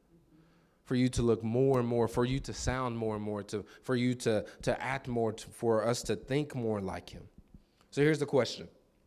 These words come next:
Are we allowing the Spirit of God to unravel some things in our lives in order to intertwine more of God's heart within us? I'm gonna say it this way. Are you allowing the Spirit of God to unravel some things in your life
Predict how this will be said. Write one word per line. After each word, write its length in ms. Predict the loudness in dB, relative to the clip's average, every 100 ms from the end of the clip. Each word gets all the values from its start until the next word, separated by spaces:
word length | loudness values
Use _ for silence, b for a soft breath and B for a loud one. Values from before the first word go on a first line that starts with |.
| _ _ -16 2
Are 160 | 4
we 180 | 6 6
allowing 420 | 6 4 2 0
the 80 | -2
Spirit 300 | -4 0 2
of 60 | 4
God 200 | 2 2
to 180 | 0 -2
unravel 440 | 0 2 2 2
some 220 | -2 -6
things 400 | -4 -6 -8 -10 -18 B B B
in 180 | -4 0
our 240 | 2 4 4
lives 380 | 4 2 0 -4
in 80 |
order 280 | -2 -2 -2
to 280 | -2 -6 -4
intertwine 560 | -2 -2 -2 -4 -2 -2
more 280 | -2 -2
of 200 | -2 -4
God's 300 | -4 -4 -4
heart 260 | -6 -8 -8
within 300 | -10 -12 -14
us? 240 | -14 -20 -20 -20 _ _ _ -20 -20 _ _ _ -20 _ _ _ _ _
I'm 60 | -6
gonna 80 | -2
say 220 | 0 0
it 120 | 0
this 160 | -4 -6
way. 160 | -8 -10 B B
Are 160 | 2
you 220 | 4 6 6
allowing 400 | 4 4 2 2
the 60 |
Spirit 340 | -2 2 2 2
of 60 |
God 260 | 2 2 2
to 200 | -2 -2
unravel 440 | 0 2 4 4
some 260 | 0 0 -2
things 360 | 0 0 -2 -4
in 260 | -4 0
your 140 | 2 4
life 480 | 4 2 -2 -12